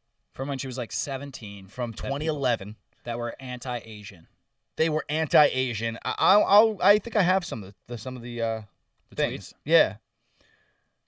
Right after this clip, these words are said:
Speaker 2: I do. She said, I mean, oh, I, I, pu-, I pasted them right here.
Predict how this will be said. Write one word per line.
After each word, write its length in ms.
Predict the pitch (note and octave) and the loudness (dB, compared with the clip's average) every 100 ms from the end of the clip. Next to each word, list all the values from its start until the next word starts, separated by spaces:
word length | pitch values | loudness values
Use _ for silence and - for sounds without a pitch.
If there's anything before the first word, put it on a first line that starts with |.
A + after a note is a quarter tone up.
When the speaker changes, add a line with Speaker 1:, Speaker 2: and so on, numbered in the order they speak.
| _ _ - | _ _ -8
Speaker 2:
I 60 | A2 | -4
do. 240 | C#3+ - _ _ _ _ _ _ _ _ _ _ _ _ _ _ _ | -2 -4 _ _ _ _ _ _ _ _ _ _ _ _ _ _ _
She 180 | - - | -12 -8
said, 260 | D3+ C#4+ C#4 | 6 8 10
I 80 | A3 | 6
mean, 180 | A3 G#3+ | 4 4
oh, 100 | F#3 | 4
I, 100 | D3+ C3 - | 4 2 2
I, 140 | D3 | 2
pu-, 260 | C3 - C#3+ | 0 -4 -4
I 120 | - C#3+ | -2 -2
pasted 340 | E3+ E3 C#3+ | -2 -4 -6
them 100 | C#3+ | -6
right 100 | C#3+ | -4
here. 180 | C#3+ | -2